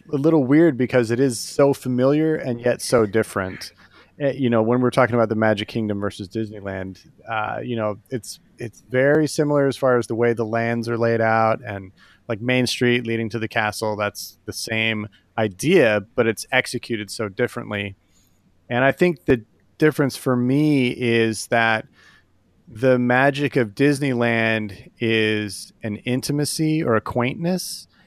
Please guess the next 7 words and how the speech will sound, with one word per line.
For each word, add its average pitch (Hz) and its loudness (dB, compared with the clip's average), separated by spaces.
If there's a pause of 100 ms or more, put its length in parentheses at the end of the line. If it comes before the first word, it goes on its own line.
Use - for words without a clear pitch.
(200)
and 131 2
the 123 4
magic 139 4
of 113 -2
Disney 123 0
World 117 6 (160)
is 113 0